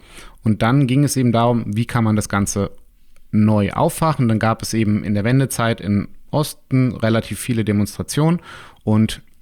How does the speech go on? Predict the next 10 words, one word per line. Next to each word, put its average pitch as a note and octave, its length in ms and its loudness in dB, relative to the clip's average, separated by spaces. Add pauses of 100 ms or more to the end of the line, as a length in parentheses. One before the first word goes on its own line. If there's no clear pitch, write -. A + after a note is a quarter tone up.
(160)
weil A2 180 2
wir G#2 60 0
es - 100 -4
ja F#2+ 320 0 (380)
vor A2+ 160 -4
kurzem A3+ 320 -2
erst F#2 200 -2
hatten, D3 360 -2
zweiundzwanzigster A2 720 -2
August, C3 480 -2